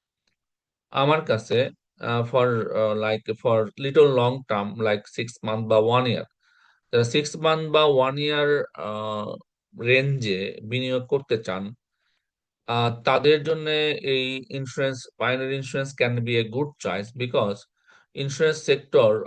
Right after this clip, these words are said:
আপ ট্রেন্ডে যাচ্ছে। এখানে আমরা যদি এই পাইওনিয়ারের চার্টটা দেখি, পাইওনিয়ার গত দুই হাজার একুশ সালে একটা, একটা, আহ, হাই পজিশন, আহ, like, আহ, ক্রিয়েট করে, যেটা আমরা যদি দেখি চার্টে,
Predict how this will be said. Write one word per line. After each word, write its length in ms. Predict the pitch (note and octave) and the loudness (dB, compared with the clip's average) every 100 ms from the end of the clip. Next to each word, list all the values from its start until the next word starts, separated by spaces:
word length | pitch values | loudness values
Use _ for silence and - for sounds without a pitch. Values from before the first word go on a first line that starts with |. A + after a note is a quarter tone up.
| - | -6
আপ 260 | A2+ B2 - | -6 -4 -2
ট্রেন্ডে 280 | C#3+ C3+ B2 | -2 0 -2
যাচ্ছে। 380 | G2+ - A2+ - | -2 -4 -14 -10
এখানে 540 | A2+ B2+ C3+ C3+ C3 - | -10 -6 -4 -4 -4 -4
আমরা 220 | B2+ B2 | -2 -2
যদি 220 | B2 C3 | -2 -4
এই 580 | C3+ - B2 A#2+ A2+ A2 - - | -4 -2 -2 -2 -6 -10 -10 -2
পাইওনিয়ারের 640 | B2 C#3 C#3 C#3 C#3 C3 | 0 0 0 0 0 0
চার্টটা 340 | B2 B2 C#3+ | -2 -2 -4
দেখি, 500 | G#2+ F2+ - G#2 A#2 - _ _ _ _ _ _ | -4 -6 -8 -10 -12 -18 _ _ _ _ _ _
পাইওনিয়ার 500 | C3 B2+ D3 D3+ D#3 | 0 0 2 2 2
গত 300 | C#3+ C3+ C3+ C#3 C#3 C3 G#2+ | 2 2 4 4 4 4 0
দুই 80 | B2 | -2
হাজার 180 | C3+ C3+ | -2 -2
একুশ 360 | B2+ D#3+ - | -4 -8 -8
সালে 440 | B2 F#2+ F#2+ G#2+ - A#2 | -4 -2 0 -2 -4 -8
একটা, 640 | A#2+ A#2+ G#2+ A2 G#2 - _ _ _ _ _ _ | -8 -4 -2 0 -2 -6 _ _ _ _ _ _
একটা, 340 | - A2+ A#2+ B2+ A#2+ - | -10 -8 -2 -2 -2 -8
আহ, 240 | A#2 A2+ A2+ | -4 -4 -2
হাই 300 | B2 C#3+ C#3+ | 0 0 0
পজিশন, 640 | D3+ D3+ C#3+ D#3+ D3+ D3 - | -2 -2 -2 -2 -2 -8 -8
আহ, 360 | F#2 A#2 A2+ - | -4 -2 -2 -2
like, 420 | A#2+ A#2+ A#2+ G#2+ | -2 -2 -2 -2
আহ, 160 | A2 - A#2+ - _ - | -2 -2 -8 -20 _ -4
ক্রিয়েট 340 | C#3+ E3 E3 | 2 2 2
করে, 320 | A2 G#2 G#2 _ _ _ _ _ - | -2 -2 -4 _ _ _ _ _ -6
যেটা 600 | B2+ B2+ C3+ A2 A#2+ F3+ _ _ _ | 0 2 2 2 0 -6 _ _ _
আমরা 280 | A2 A2+ A#2+ | -6 0 0
যদি 240 | B2 B2+ | 0 -2
দেখি 380 | B2 B2 A#2+ C3+ | 0 0 0 0
চার্টে, 520 | C3 G2 - A2 E3 | 2 2 2 0 0